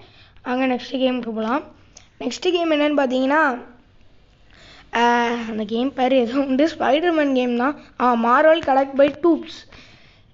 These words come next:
ஸ்பைடர்மேனை வச்சு தான் அந்த கேமை பேஸ் பண்ணி எடுத்திருப்பாங்கன்னு நினச்சேன்.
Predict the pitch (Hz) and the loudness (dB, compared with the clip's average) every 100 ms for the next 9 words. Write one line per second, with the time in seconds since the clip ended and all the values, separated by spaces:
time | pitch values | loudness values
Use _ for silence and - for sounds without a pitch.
0 | - - 247 262 294 302 302 294 294 294 | -20 -10 -2 0 2 2 2 2 2 2
1 | 302 320 330 311 294 285 311 320 294 254 | 0 0 2 2 2 2 2 2 4 4
2 | 269 - 311 277 262 294 262 262 262 302 | 2 0 2 2 0 -2 0 0 0 0
3 | 285 262 262 262 285 | 0 -2 -4 -4 -4